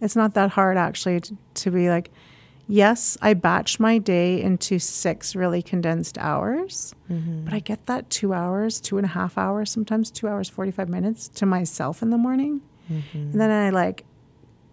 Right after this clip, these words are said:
Speaker 1: gangbusters go for it, which, yeah, sometimes I'm hyperventilating a little bit.
Speaker 2: <laughs> Yeah.
Speaker 1: Thank gosh I do my breakfast in the morning
Speaker 2: <laughs>
Speaker 1: to get me out of that habit.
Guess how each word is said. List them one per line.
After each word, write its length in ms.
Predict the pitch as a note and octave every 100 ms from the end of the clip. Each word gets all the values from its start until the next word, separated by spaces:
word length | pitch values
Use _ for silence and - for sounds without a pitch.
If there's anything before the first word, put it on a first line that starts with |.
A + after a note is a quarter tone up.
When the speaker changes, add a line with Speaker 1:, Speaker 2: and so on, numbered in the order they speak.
| _ - _
Speaker 1:
gangbusters 800 | - F#3+ G3+ G3 F#3 - F#3 F3
go 180 | - F3+
for 360 | F#3+ F3+ - -
it, 380 | C#4 E4 - -
which, 280 | G#3+ - -
yeah, 160 | D4+
sometimes 340 | B3 B3+ B3 A3+
I'm 120 | G#3+
hyperventilating 800 | F#3 F3+ E3+ E3+ - E3+ E3+ E3+
a 40 |
little 180 | E3+ E3
bit. 280 | - A#3 C#4+
Speaker 2:
<laughs> 60 | -
Yeah. 80 | E3+ D#3 - - _
Speaker 1:
Thank 220 | G#3 F3+
gosh 280 | F3+ F3 -
I 60 | F#3+
do 140 | F3+
my 180 | F3 E3+
breakfast 520 | F3 - F3+ - G3+
in 100 | C#4
the 60 | D4+
morning 520 | B3 A#3 A3 B3+ E4
Speaker 2:
<laughs> 60 | C#4+
Speaker 1:
to 280 | B3+ A3 G#3+ - _ -
get 160 | A#3
me 100 | G#3+
out 100 | G#3
of 80 | G#3
that 200 | G#3 A3
habit. 440 | A3+ G3 A#3 D4+